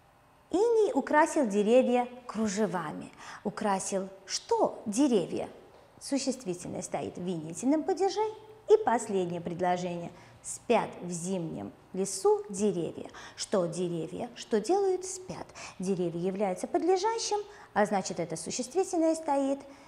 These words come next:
в именительном падеже. Молодцы, ребята. А сейчас выполним упражнение номер сто восемьдесят три.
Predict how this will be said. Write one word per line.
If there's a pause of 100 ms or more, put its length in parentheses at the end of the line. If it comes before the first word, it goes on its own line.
(120)
в
именительном
падеже. (1700)
Молодцы,
ребята. (280)
А
сейчас
выполним
упражнение
номер
сто
восемьдесят
три.